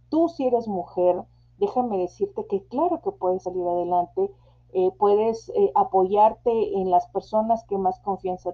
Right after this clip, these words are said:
tengan. Por lo general, vienen siendo los padres los que te apoyan para poder salir adelante, trabajar y darles a tus hijos. No va a ser ni la primera ni la última mujer sola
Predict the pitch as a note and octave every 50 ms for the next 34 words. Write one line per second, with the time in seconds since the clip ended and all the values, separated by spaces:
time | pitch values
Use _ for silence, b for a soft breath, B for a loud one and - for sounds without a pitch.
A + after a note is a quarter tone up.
0 | - - F3+ F#3 F#3+ A3 - B3 - G#3+ F#3+ F3+ F3+ - E3+ F3 F3 F3 F3 F3+
1 | G3 G3 - - _ _ _ _ - G3+ G3+ G3+ G3+ G3 - G3 F#3+ F#3 F#3 G3
2 | F#3+ F3+ E3+ E3 - - _ - F3+ F3+ F3+ F#3 F#3+ F#3+ F#3+ - _ - E3 -
3 | - E3+ D#3+ - _ F#3 F#3+ F#3+ G3 F#3+ G3 G3 G3 - _ _ _ _ _ _
4 | - F#3+ F#3 F3+ F3 - - F3 F3+ F3+ F3 - - G3 F#3 F#3+ F#3+ F#3 F#3 F3+
5 | F3+ F3 F3 F#3 G3 F#3 F3+ - G3+ G3 - - E3 E3 E3 E3 E3 - - F3+
6 | F#3 G3 - - - _ _ _ - G3 F#3+ F#3 F3+ F3+ G3 G#3 G#3 G#3 - -
7 | - F#3+ - - F#3 - - F#3+ F#3 F3 - F3+ F3 - _ _ _ _ _ -
8 | G#3 A3 A#3 A#3 A#3 B3+ A#3+ A#3 A3+ A#3 G#3+ G#3 G3 F#3 F#3 - - F#3+ F#3+ G3
9 | F#3+ G3 G3 G3+ G3+ G#3 G#3+ G#3+ A3 A3+ A#3 A3+ G#3 G3 F#3+ F#3+ F#3 F3+ F3+ F#3+
10 | G3 G3 - - G#3+ G3+ G3 F#3 F3+ F3 E3+ - - F#3+ F#3 F#3 F#3+ - - -
11 | - - G3+ G3+ G3 G3 G#3+ A#3+ C#4 -